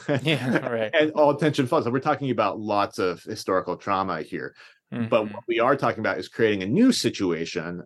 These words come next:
Speaker 1: in which a lot of the inciting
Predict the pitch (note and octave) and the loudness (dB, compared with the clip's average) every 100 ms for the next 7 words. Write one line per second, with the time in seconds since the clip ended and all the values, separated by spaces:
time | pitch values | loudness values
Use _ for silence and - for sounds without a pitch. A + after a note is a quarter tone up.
0 | _ G#2 G2 F#2 F#2 F2+ E2+ - - _ | _ -6 -4 -2 0 0 0 -10 -16 _
1 | _ _ _ G2+ G2 A2 A2+ G#2+ G2 F#2+ | _ _ _ 0 2 4 2 0 -4 -2
2 | F2 D#2+ _ B2 G2+ - - G2 G2+ F#2 | -2 -4 _ -6 -4 -4 0 0 2 0
3 | F2+ F2+ F2 F2 | -2 -4 -6 -8